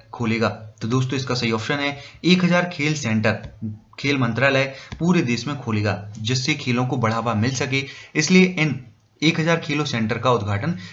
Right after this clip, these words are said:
किया जाएगा। नेक्स्ट क्वेश्चन, हाल ही में किस राज्य में इनोवेशन चैन-, चैलेंज पोर्टल की शुरुआत हुई है? तो यह है मध्य प्रदेश। मध्य प्रदेश राज्य में इनोवेशन चैलेंज पोर्टल की शुरुआत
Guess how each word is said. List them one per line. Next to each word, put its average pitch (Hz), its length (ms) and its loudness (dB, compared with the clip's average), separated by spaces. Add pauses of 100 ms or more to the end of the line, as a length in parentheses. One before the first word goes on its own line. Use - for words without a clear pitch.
(120)
किया 143 220 4
जाएगा। 92 500 0 (1700)
नेक्स्ट 160 180 4
क्वेश्चन, 185 300 4
हाल 156 200 4
ही 165 100 2
में 170 140 -2
किस 156 180 -2
राज्य 117 260 0
में 143 100 -2
इनोवेशन 123 440 0
चैन-, 120 420 -4
चैलेंज 127 300 0
पोर्टल 117 340 -2
की 127 160 -4
शुरुआत 110 360 0 (120)
हुई 139 120 -2
है? 127 300 0 (100)
तो 127 80 -2
यह 135 160 0
है 143 80 -2
मध्य 104 240 0
प्रदेश। 127 380 0 (280)
मध्य 135 180 2
प्रदेश 156 280 -2
राज्य 110 260 2
में - 120 -4
इनोवेशन 117 480 -2
चैलेंज 127 480 0
पोर्टल 107 280 -2
की 127 160 -2
शुरुआत 120 500 -2